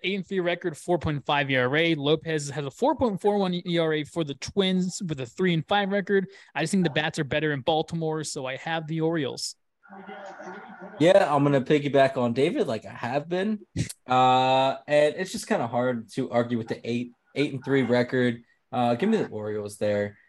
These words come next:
Speaker 2: Uh, going into our next game on Friday,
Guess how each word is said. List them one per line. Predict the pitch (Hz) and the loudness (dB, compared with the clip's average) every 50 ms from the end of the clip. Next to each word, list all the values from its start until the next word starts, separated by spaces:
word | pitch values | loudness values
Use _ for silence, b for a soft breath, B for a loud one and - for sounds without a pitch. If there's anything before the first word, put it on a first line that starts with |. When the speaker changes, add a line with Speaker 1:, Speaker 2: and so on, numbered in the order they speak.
| B B B - 110 | B B B -8 -6
Speaker 2:
Uh, | 113 117 | -4 0
going | - 143 147 151 156 156 | 2 4 4 4 2 2
into | 151 147 139 143 - 156 147 | 0 -2 -4 -4 -4 -2 0
our | 139 131 123 | 2 2 2
next | 120 123 135 135 - - - | 2 2 0 -2 -4 -8 -6
game | - 143 135 131 | -4 -4 -2 -2
on | 123 123 | -4 -4
Friday, | 120 - 135 131 135 143 143 147 147 147 147 143 147 147 151 143 | -4 -4 -2 -2 0 0 2 2 2 2 2 2 0 -2 -4 -10